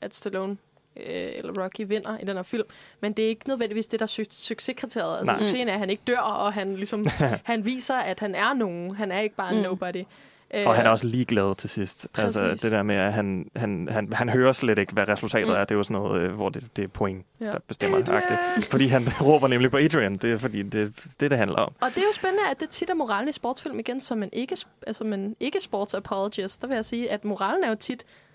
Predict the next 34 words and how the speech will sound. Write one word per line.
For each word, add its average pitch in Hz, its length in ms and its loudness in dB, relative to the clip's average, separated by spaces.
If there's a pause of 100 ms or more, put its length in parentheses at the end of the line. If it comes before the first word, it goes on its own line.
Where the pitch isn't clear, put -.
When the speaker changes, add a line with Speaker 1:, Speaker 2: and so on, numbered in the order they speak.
(560)
Speaker 1:
konkurrencen 208 540 -2
er 208 40 -2
lige 208 140 -2
meget. 190 240 -4 (160)
Speaker 3:
Mm. 214 100 2
Speaker 2:
Ja. 185 140 4
Speaker 1:
Kærligheden, 185 360 -4
der 190 60 -6
vinder, 185 200 -4
ikke? 277 120 -8 (180)
Speaker 2:
Det 123 120 0
er - 40 2
rigtigt. - 200 -6 (300)
Speaker 3:
Ja, 226 40 2
Speaker 1:
Mic 185 60 6
Speaker 3:
eller 180 160 4
bare 185 140 4
Speaker 1:
dropped. 185 80 4
Speaker 3:
sådan, 202 200 0
hvad 190 160 6
er 196 40 6
din, 202 280 2
din 214 280 2
motivation 208 680 4
for 196 160 2
at 208 100 2
gøre 185 220 4
det? 185 260 -2 (280)
Speaker 1:
<laughs> - 360 -8
Speaker 3:
Øhm, 156 440 0 (220)
ja, 170 140 2 (140)
det - 40 -4
er 233 100 -4
rigtigt. 190 360 -6